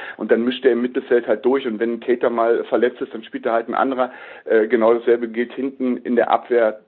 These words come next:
Die haben, ah, boah, jetzt muss ich echt aufpassen, ich glaube, siebenundvierzig Pflichtspieltore jetzt in, in, in sechzehn Spielen und trotzdem eine vernünftige Abwehr. Äh, da können sie die Bayern tatsächlich mal drauf gucken.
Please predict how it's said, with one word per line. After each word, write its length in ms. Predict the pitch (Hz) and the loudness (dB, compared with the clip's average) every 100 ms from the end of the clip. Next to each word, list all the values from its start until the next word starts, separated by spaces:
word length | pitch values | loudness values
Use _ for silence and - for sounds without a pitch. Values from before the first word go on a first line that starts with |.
| _ | _
Die 300 | 107 117 120 | -14 -10 -2
haben, 320 | 117 120 123 - - | 0 2 0 -2 -6
ah, 140 | 113 | -6
boah, 180 | - 92 | -2 -4
jetzt 120 | - | -4
muss 100 | 117 - | -12 -12
ich 100 | - | -12
echt 140 | - | -6
aufpassen, 240 | 110 - | -6 -4
ich 60 | 101 | -8
glaube, 180 | 107 117 | -8 -8
siebenundvierzig 560 | 151 131 - 131 127 | -2 -2 -2 -6 -6
Pflichtspieltore 640 | - 143 - - - 120 113 | -6 -8 -4 -2 2 4 4
jetzt 160 | 113 | 2
in, 180 | 123 117 | -2 -2
in, 280 | 113 110 107 | -2 -4 -4
in 260 | - 113 | -4 0
sechzehn 340 | 107 127 127 123 | 2 2 0 -4
Spielen 340 | - 135 147 147 - - | -2 0 0 -4 -14 -10
und 120 | 123 120 | -6 0
trotzdem 320 | 131 135 127 | 0 2 -2
eine 80 | 120 | 0
vernünftige 480 | 127 123 123 117 | -2 -4 0 2
Abwehr. 500 | 190 - 139 131 131 | 2 2 2 2 0
Äh, 160 | - 113 | -2 -2
da 100 | 110 | -2
können 220 | - 127 | -6 -10
sie 60 | 120 | -10
die 100 | 113 | -2
Bayern 300 | 113 120 135 | 0 0 -2
tatsächlich 360 | 127 - 123 | -6 -6 -6
mal 100 | 123 | -8
drauf 260 | 113 113 120 | -4 -2 -2
gucken. 300 | 131 117 | -6 -8